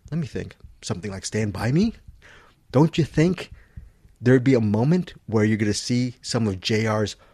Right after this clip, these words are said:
potentially brilliant writing skills? Do you think, I mean, even though it's a throwaway scene, don't maybe have a, a scene where J R is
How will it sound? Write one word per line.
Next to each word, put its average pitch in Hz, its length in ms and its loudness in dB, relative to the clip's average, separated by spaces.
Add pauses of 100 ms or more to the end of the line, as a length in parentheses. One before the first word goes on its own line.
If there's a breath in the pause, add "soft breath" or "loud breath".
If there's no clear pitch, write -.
(380 soft breath)
potentially 107 540 -4
brilliant 104 580 0
writing 110 300 0
skills? 196 440 -4 (160)
Do 110 100 -4
you 117 140 0
think, 156 260 0
I 156 60 -2
mean, 156 160 6
even 180 280 0
though 165 140 2
it's - 220 -4
a 123 120 0
throwaway 131 760 -2
scene, 104 600 -2 (460 soft breath)
don't 135 200 0
maybe 165 440 -2 (300)
have 160 300 -4
a, 165 80 -2 (120)
a 131 60 -2
scene 165 460 -2
where 139 240 2
J 123 320 -2
R 139 200 0
is 117 320 -2